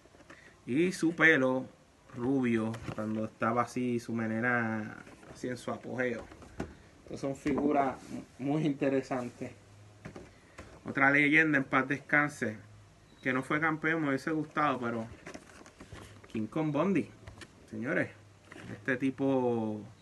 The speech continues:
fue notorio también. <laughs> Decían que era bien problemático backstage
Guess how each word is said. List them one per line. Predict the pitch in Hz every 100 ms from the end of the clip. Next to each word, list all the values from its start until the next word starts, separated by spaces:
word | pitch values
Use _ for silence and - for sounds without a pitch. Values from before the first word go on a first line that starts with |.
| - - - - - -
fue | -
notorio | 131 123 143 160 139
también. | 131 123 123 190 220 -
<laughs> | -
Decían | 156 160 139 135 135 131
que | 135
era | 127
bien | 131 131
problemático | 135 135 127 139 156 147 131
backstage | 123 113 - 147 170 - -